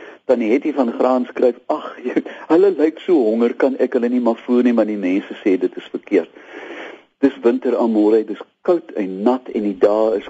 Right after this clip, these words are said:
kort. En van die organismes wat die swaarste kry nou is die voëls. Hulle moet die heel dag woeker net om aan die gang te bly, want hulle moet warm bly. Maar dink 'n bietjie hieraan. Eh, dit klink na 'n wetenskaplike term, maar ek gaan dit baie eenvoudig maak.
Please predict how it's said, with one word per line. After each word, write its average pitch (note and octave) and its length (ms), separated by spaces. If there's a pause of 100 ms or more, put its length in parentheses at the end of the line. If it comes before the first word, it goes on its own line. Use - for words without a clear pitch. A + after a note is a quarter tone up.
kort. G#2 240 (540)
En A2+ 240
van E3+ 120
die F#3 120
organismes A#2 720
wat G2 120
die F2 100
swaarste G#2+ 560
kry G2+ 260
nou F#2 240
is - 80
die - 140 (100)
voëls. - 320
Hulle C3+ 260
moet B2+ 280
die A2 180
heel A#2 240
dag G2+ 260
woeker F#2+ 340 (260)
net F#2 220
om F#2 120
aan F2 60
die E2+ 160
gang F#2 220
te G#2 100
bly, - 240 (140)
want F#3+ 140
hulle G3+ 140
moet G3+ 160
warm G3 320
bly. F#2+ 240 (960)
Maar C3 160
dink - 220
'n - 60
bietjie - 280
hieraan. - 400 (440)
Eh, A2 140
dit A2+ 140
klink F#3 240
na C#3+ 100
'n A2+ 60
wetenskaplike A2 720
term, G#2 260
maar G2 120
ek - 80
gaan G2+ 120
dit F#2 160
baie G#2 300
eenvoudig - 560
maak. - 240